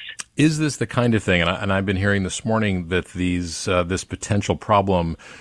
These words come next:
shows up in the first couple of weeks after getting the vaccine. Is it the sort of thing that if you are aware of the risk, you can, you know, be on the lookout for certain symptoms so that if you catch it early, perhaps you can do something about it?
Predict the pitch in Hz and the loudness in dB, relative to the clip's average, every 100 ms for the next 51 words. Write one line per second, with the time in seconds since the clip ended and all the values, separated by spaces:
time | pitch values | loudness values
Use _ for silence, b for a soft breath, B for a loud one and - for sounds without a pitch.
0 | B B - 113 98 98 95 87 80 104 | B B 2 4 6 4 2 0 -2 -4
1 | - 107 90 87 82 92 98 - - - | -2 0 0 -2 0 0 0 -2 -6 -2
2 | 101 101 - 85 78 98 101 95 90 85 | 0 2 0 -2 2 2 4 2 -2 -4
3 | 78 85 80 - 139 113 151 170 202 175 | 0 0 2 2 2 2 0 0 -2 -4
4 | - 170 127 - 147 139 127 104 104 110 | 0 0 0 -2 0 0 -2 -2 -2 -2
5 | - 120 117 117 113 104 95 90 82 131 | -4 0 2 2 2 2 2 0 2 4
6 | 190 95 85 90 78 80 82 117 107 - | 6 4 0 -4 -6 -8 -4 -2 -2 0
7 | 98 - 107 98 90 B B B 120 104 | -2 0 0 0 0 B B B 2 2
8 | 92 107 101 101 98 98 104 101 98 90 | 4 2 0 0 0 2 0 2 0 0
9 | - 87 - 113 101 82 - 127 127 101 | -2 -4 0 0 0 -4 0 0 2 2
10 | 90 - 104 90 90 - 87 - 101 95 | 2 0 0 2 0 -2 -4 -2 -2 -2
11 | 98 170 143 95 87 92 82 80 90 80 | 2 4 4 2 0 -4 -4 -6 -6 -4
12 | 85 101 90 71 67 64 - | -2 0 -2 -4 -8 -8 -12